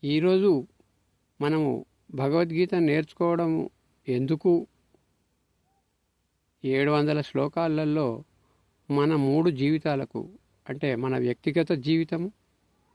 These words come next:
సామాజిక జీవితము, ఆధ్యాత్మిక జీవితము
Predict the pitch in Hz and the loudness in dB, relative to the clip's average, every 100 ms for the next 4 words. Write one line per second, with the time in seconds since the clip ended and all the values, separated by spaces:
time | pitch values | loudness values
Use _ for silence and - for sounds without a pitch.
0 | _ _ 120 127 143 156 151 156 143 156 | _ _ -6 0 2 0 0 -4 -2 -4
1 | 156 160 190 - _ _ _ _ _ - | -4 -6 -8 -12 _ _ _ _ _ -4
2 | 147 127 127 160 - 160 147 127 127 123 | -4 -2 -2 -2 -2 -4 -2 -2 -2 -4
3 | 110 123 | -8 -10